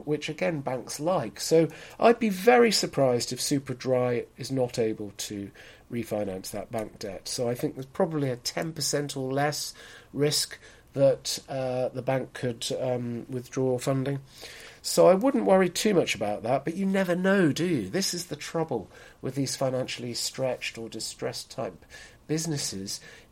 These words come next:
Every now and again, something goes hideously wrong and the bank just pull out. But it is rare, and I think it's unlikely with Superdry, actually.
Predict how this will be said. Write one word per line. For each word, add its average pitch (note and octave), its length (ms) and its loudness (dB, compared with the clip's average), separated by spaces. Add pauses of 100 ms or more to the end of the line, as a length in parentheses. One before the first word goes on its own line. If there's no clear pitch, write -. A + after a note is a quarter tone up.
(140)
Every F#3+ 440 4
now F3 220 4
and E3 80 2
again, C3+ 540 0 (760)
something C3 420 0
goes A#2 220 0
hideously A2+ 480 -6
wrong G#2+ 360 -4
and G#2+ 120 -12
the A2 60 -4
bank A2 360 -8
just - 220 -14
pull A#2 200 -6
out. G#2+ 240 -6
But C3 120 -6 (100)
it F3 160 0
is F#3 320 0
rare, A2 440 -2
and B2 120 -4
I B2+ 80 -2
think C#3 240 -4
it's A#2 140 -6
unlikely B2 760 -2
with A2 160 -8
Superdry, F#2+ 640 -10
actually. G2 420 -8